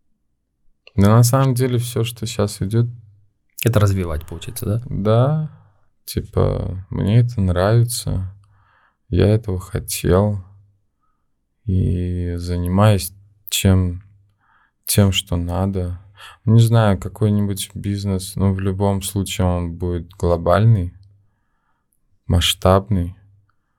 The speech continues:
Speaker 1: В любом случае, э, смысл, чтобы он помогал людям, чтобы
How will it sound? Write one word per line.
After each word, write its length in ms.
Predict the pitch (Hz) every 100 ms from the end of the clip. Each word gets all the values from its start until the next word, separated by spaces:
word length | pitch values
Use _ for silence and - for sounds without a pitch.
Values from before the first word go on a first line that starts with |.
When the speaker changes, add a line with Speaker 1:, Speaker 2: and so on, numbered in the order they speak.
| _ _ _ -
Speaker 1:
В 220 | 104 90
любом 320 | 90 95 92
случае, 840 | - - 92 - 92 87 85 - - - _ _ _ _
э, 460 | - 90 87 85 85
смысл, 800 | - - 101 95 - 90 85 82 - _ _
чтобы 340 | - - 87 -
он 180 | 92 85
помогал 560 | 92 90 87 87 98
людям, 420 | 110 107 92 87 82
чтобы 640 | - 92 82 87 85 -